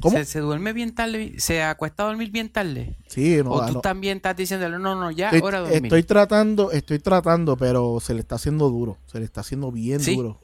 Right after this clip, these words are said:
Speaker 1: se le está haciendo bien duro y, y, mano, ahora, ahora me chavé porque ahora las maestras, la ma-, hay una maestra que me está hasta poniendo a trabajar haciendo videos y cosas porque le hizo un favor y le gustó el mambo.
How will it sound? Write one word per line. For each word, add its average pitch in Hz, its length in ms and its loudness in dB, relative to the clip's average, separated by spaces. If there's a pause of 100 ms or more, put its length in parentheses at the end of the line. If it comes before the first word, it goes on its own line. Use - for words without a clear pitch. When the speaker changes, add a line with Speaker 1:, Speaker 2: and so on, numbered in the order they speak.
Speaker 1:
se - 140 -12
le 107 80 -6
está 113 160 -10
haciendo 151 240 -4
bien 160 160 -2
duro 190 360 4
y, 120 560 -2 (720)
y, 139 260 4
mano, 165 440 6
ahora, 156 460 6
ahora 160 180 8
me 196 140 2
chavé 214 280 6
porque 185 200 0
ahora 139 180 2
las 180 140 4
maestras, 185 560 4
la 147 100 -2
ma-, 147 140 -2
hay 156 80 2
una 180 160 2
maestra 185 280 2
que 180 80 0
me 170 60 2
está 175 420 6
hasta 156 320 2
poniendo 147 300 0
a 165 40 4
trabajar 160 340 4
haciendo 160 360 2
videos 151 320 4
y 147 60 0
cosas 190 320 -4
porque 120 240 -8
le 113 60 -6
hizo 113 180 -10
un 160 80 -8
favor 165 420 -2
y 151 60 2
le 131 100 2
gustó 123 320 -4
el 147 60 2
mambo. 165 520 0